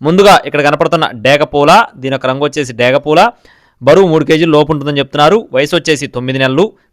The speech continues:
కాస్ట్ వచ్చేసి మూడున్నర వెయ్యి ఫ్రెండ్స్, త్రీ థౌజండ్ ఫైవ్ హండ్రెడ్ చెప్తున్నారండి. కోడిపిల్ల అయితే రిచ్ వాటం కలిగిన పెట్ట.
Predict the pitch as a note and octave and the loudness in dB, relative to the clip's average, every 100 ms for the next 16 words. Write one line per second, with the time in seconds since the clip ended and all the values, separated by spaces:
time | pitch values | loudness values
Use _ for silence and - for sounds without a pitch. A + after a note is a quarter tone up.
0 | D#3+ G3 G#3+ F#3 F#3 G#3 E3 D#3+ D#3+ C#3+ | 0 2 2 0 -2 0 -2 0 0 0
1 | C#3 D#3+ F#3 - - C3 D#3 E3 D#3 E3 | 0 -2 -4 -6 -18 -10 -6 -2 -2 -2
2 | D3+ C3+ C3+ C3 B2+ B2 C#3 C3+ C#3+ G3 | -2 0 0 -2 -4 -6 -4 -4 -4 -6
3 | G#3 C#3+ C3+ C#3 C3 A#2+ G#2 C3+ C3+ C3 | -4 -6 -4 -4 -4 -8 -6 -4 -4 -8
4 | B2+ A#2+ B2+ | -10 -8 -6